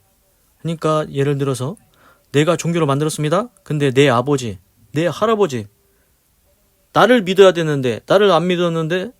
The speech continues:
내가 저기 됐는데 어떻게 그러면 구원을 받습니까? 내 증조 할아버지는, 내 고조 할아버지는 나를 믿어야 구원받는데 어떻게 그게 되겠습니까?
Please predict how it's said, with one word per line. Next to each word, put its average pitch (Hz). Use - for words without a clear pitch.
내가 165
저기 170
됐는데 170
어떻게 226
그러면 185
구원을 170
받습니까? 160
내 196
증조 190
할아버지는, 151
내 214
고조 175
할아버지는 135
나를 185
믿어야 208
구원받는데 165
어떻게 226
그게 165
되겠습니까? 147